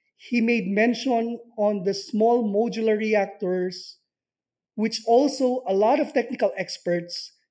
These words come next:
believe to be the future for nuclear power. Small nuclear reactors have capacities of about three hundred megawatts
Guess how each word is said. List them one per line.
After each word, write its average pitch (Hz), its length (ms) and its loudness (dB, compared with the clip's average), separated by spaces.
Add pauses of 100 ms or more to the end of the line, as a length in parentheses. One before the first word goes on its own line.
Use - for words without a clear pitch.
(140)
believe 208 460 0
to 247 60 0
be 196 80 -2
the 214 100 2
future 220 400 -2
for 202 200 -2
nuclear 196 340 0
power. 156 540 -2 (2000)
Small 233 420 4
nuclear 226 440 2
reactors 208 580 2
have 180 160 -4
capacities 190 760 -2
of 180 160 -6
about 175 360 0
three 220 100 -2
hundred 196 200 -4
megawatts 202 760 -2